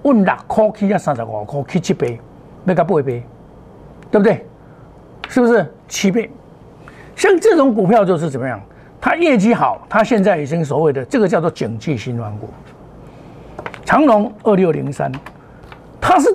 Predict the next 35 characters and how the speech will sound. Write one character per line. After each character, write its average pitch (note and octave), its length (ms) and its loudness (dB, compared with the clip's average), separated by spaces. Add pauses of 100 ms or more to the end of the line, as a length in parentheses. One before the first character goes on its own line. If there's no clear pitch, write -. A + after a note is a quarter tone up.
带 F4 260 2
动 A3 240 4
这 C#4 180 2
一 A#3+ 120 2
波 A3+ 220 2
指 D#3+ 240 -8
数 F#3+ 180 -2
突 G#3 240 0
破 A#3 460 2 (840)
所 D#3+ 220 -2
谓 G#3 200 4
的 D3 240 -2 (720)
一 - 80 2
万 F#3+ 240 4
八， D#3+ 140 2
是 D#3 100 -6
靠 C#3+ 200 -2
它 A#2+ 180 -8
的。 - 80 -18 (680)
那 E4 120 4
么 D4+ 120 4
现 D4 340 4
在 A#3+ 320 4 (440)
这 E4 360 4
里 E3 180 -2
大 C#4 300 2
盘 E3+ 280 -2
在 G3+ 200 2
做 F#3+ 180 2
盘 F#3 260 -2
整， C3 200 -6 (200)
在 A#3+ 160 2
做 F#3+ 180 2
修 C#4 240 0
正， A#3 180 2